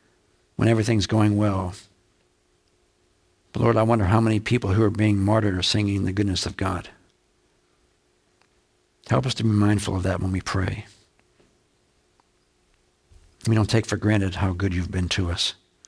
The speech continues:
I pray as we prepare for this, the summer months and V B S and the outreaches we wanna do and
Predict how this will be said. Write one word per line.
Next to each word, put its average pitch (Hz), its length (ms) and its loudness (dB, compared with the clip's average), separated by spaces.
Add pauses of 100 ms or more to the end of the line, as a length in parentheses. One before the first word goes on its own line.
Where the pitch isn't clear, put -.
(2000)
I 113 80 0
pray 123 320 4
as 107 140 2
we 117 260 2 (320)
prepare 123 400 4
for 123 120 -4
this, 117 360 2
the 120 160 -4
summer 123 280 4
months 120 400 4
and 104 280 2
V 117 180 2
B 120 180 4
S 117 220 2
and 113 160 2
the 117 140 -2
outreaches 117 500 0
we 120 180 2
wanna 120 240 4
do 113 280 2
and 107 260 0